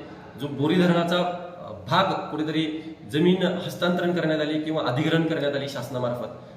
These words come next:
तेथे असलेले तांडे असतील, तेथील समाज असेल, त्यांचं कुठेतरी, अ, अ,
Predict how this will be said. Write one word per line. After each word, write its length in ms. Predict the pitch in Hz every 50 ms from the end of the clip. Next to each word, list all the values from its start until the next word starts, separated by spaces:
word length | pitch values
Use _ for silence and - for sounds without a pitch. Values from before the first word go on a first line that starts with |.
| - - - -
तेथे 180 | 139 - 170 170
असलेले 360 | 165 170 160 156 156 - -
तांडे 240 | 143 139 139 143 143
असतील, 560 | 139 - - 135 127 117 117 - - - -
तेथील 200 | 117 135 131 -
समाज 300 | - 131 131 135 131 -
असेल, 320 | 127 117 107 107 - - - - - - -
त्यांचं 280 | 135 131 - - - 180
कुठेतरी, 340 | 175 175 165 170 170 175 180 180 180 - - - - - - - - -
अ, 60 | 107 107 110 110 107 - - - - - - - - - - - - - - - - - - - - - - - - - -
अ, 180 | 113 110 104